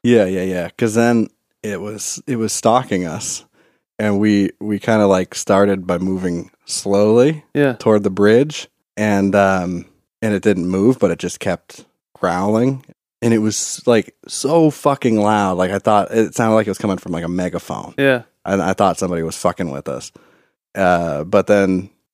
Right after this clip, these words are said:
Speaker 1: I saw the silhouette of it. They're not super big.
Speaker 2: Yeah.
Speaker 1: They're, like, the size of a big dog, you know?
Speaker 2: I'm gonna look one up.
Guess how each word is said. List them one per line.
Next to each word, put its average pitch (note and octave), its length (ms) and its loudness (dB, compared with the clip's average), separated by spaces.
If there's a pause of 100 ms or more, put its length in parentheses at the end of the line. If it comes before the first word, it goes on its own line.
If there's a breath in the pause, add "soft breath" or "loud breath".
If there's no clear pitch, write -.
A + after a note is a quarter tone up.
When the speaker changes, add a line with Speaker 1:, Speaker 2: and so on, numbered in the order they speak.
Speaker 1:
I F#2+ 100 -2
saw G2 460 2
the G2 120 -6
silhouette G#2 580 2
of E2+ 240 -4
it. D#2+ 160 -8 (560)
They're C#3 140 2
not E3+ 320 2 (400)
super A2+ 360 0
big. A2 420 2 (240)
Speaker 2:
Yeah. C3 260 -2 (240)
Speaker 1:
They're, A2+ 140 2
like, B2 160 2
the - 60 -10
size G2 320 0
of E2+ 120 -6
a D#2 220 -4 (540)
big F2+ 240 -4
dog, E2 500 -4
you E2+ 80 -8
know? F2 240 -6 (340)
Speaker 2:
I'm B2 140 -4
gonna A2+ 160 -4
look A2 220 -6
one A2+ 160 2
up. A#2 200 0